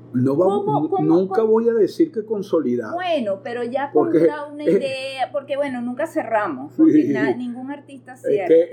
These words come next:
Speaker 1: es que todos los días,
Speaker 2: Es
Speaker 1: cuando
Speaker 2: un
Speaker 1: uno, por lo
Speaker 2: aprendizaje.
Speaker 1: menos mientras uno tenga capacidad visual, eh, todos los días hay un motivo, hay, hay algo que
Speaker 2: Pero
Speaker 1: te llama la
Speaker 2: ahí
Speaker 1: atención.
Speaker 2: voy.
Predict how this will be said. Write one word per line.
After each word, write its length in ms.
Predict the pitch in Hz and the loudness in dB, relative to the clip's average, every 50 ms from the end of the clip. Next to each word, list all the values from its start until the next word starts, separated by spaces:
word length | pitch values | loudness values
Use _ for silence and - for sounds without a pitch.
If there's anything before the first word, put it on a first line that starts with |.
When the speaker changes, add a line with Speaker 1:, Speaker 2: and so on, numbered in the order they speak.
| 160 | -2
Speaker 1:
es 100 | 139 - - | -4 -4 -2
que 120 | - 160 151 | -4 -4 -4
todos 380 | - - 165 156 156 160 165 | 0 0 0 2 2 2 4
los 160 | 170 160 151 143 | 4 2 2 0
días, 460 | 147 143 143 143 151 156 165 165 - _ _ - | -2 -2 -2 -2 -2 -4 -4 -8 -14 _ _ -12
Speaker 2:
Es 200 | 120 117 117 120 | -10 -8 -6 -6
Speaker 1:
cuando 120 | 120 113 | -4 -4
Speaker 2:
un 60 | 110 120 | -2 -2
Speaker 1:
uno, 60 | 123 | -2
por 100 | 123 123 | -2 -2
lo 100 | 143 151 156 165 156 147 131 | 0 0 2 2 2 0 0
Speaker 2:
aprendizaje. 300 | - 143 139 135 135 127 | 2 0 2 2 0 -2
Speaker 1:
menos 340 | 135 139 143 165 180 180 175 170 | -2 0 -2 0 0 -2 -2 -2
mientras 560 | 165 156 151 147 143 131 - - 143 143 135 139 143 | 0 0 0 0 0 -4 -4 -2 -2 -2 0 0 0
uno 240 | 143 151 170 175 170 | 0 2 0 0 0
tenga 300 | 185 180 180 180 180 170 | 0 0 2 0 0 0
capacidad 600 | 175 170 - 151 143 - - 139 131 135 147 151 | 0 -2 -2 -2 -4 -2 0 0 0 2 2 4
visual, 520 | 160 165 160 - 151 139 123 113 104 - - - _ _ - _ - - - - - - - _ - | 4 2 2 2 0 0 0 0 -4 -10 -16 -20 _ _ -20 _ -20 -20 -20 -20 -20 -20 -18 _ -2
eh, 120 | 143 131 | -2 -2
todos 320 | - - 139 143 156 185 190 | 2 2 4 6 6 4 4
los 160 | 185 160 131 | 2 0 -2
días 360 | 143 139 147 160 156 156 165 - _ _ _ _ - | -2 -2 -2 -2 -2 -2 -6 -14 _ _ _ _ -8
hay 180 | 131 127 127 | -8 -6 -6
un 120 | 131 135 143 | -6 -6 -6
motivo, 520 | 147 147 - - 123 123 127 127 131 127 120 | -8 -8 -8 -6 -6 -4 -2 -2 0 0 0
hay, 200 | 123 123 123 131 - - - | 0 0 -2 -2 -4 -6 -6
hay 260 | - 143 131 135 - | -2 -2 0 0 0
algo 460 | 139 131 127 117 117 117 117 113 107 110 | 0 0 0 0 0 0 -2 -4 -4 -2
que 120 | - 294 277 - | -2 -2 0 0
Speaker 2:
Pero 140 | 135 269 | 0 2
Speaker 1:
te 100 | 254 127 | 2 2
llama 260 | 123 131 123 127 135 143 | 2 2 0 0 0 2
la 100 | 143 - | 2 2
Speaker 2:
ahí 100 | - 143 | 2 2
Speaker 1:
atención. 340 | 127 123 120 - - 202 | 0 -2 -2 -2 0 0
Speaker 2:
voy. 180 | 170 156 139 - | 0 0 -2 -6